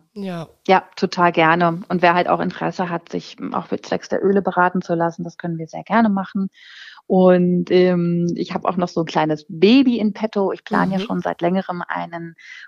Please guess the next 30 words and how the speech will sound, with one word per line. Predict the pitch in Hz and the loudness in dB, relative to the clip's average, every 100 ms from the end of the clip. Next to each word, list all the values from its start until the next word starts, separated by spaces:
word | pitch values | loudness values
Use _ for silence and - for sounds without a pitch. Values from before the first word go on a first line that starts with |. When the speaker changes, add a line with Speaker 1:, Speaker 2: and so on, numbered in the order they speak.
| _ | _
Speaker 2:
Kurs | - 196 233 320 339 | -6 0 2 2 0
für | - - | -8 -12
Frauen, | - - 147 156 214 285 370 - - - | -10 -2 0 2 2 0 -2 -12 -20 -6
wo | 175 | -4
es | 170 | -2
eben | 180 185 175 | 0 0 2
darum | 170 165 175 170 | 2 2 0 -2
geht, | 165 165 160 160 160 - - | -2 -2 0 -2 -4 -8 -10
in | 165 | -8
einer | 160 160 151 | -6 -6 -6
längeren | 156 156 156 | -6 -8 -6
Zeitspanne, | - - - 185 175 170 165 160 | 0 0 0 -2 -2 -2 -4 -6
so | |
etwas | - - 175 - | -12 -16 -16 -14
wie | |
sechs | 175 - - - | -16 -16 -8 -2
Wochen, | 202 - 190 175 | -2 -2 -6 -4
eben | 175 170 165 | -4 -4 -4
zusammenzukommen. | - 160 180 233 - - 190 180 180 - - - - | -4 0 4 2 0 -6 -2 0 -2 -6 -16 -20 -4
Und, | 180 180 175 175 170 165 | 2 4 4 2 0 0
ähm, | 175 170 170 165 165 160 | 0 0 0 0 -2 -2
ja, | 170 165 | -2 -2
in | - 202 | -2 0
diesem | 202 185 165 | 0 0 -4
Kurs | 180 175 170 - | -2 -2 -4 -6
eben | 170 170 | -6 -4
auch | - 165 165 - - - - | -2 -2 -2 -8 -20 -18 -8
die | 180 | -8
Themen | - 175 170 165 165 - | -4 -2 0 0 -2 -4
wie | - 170 165 160 156 156 | -4 -4 -4 -4 -4 -6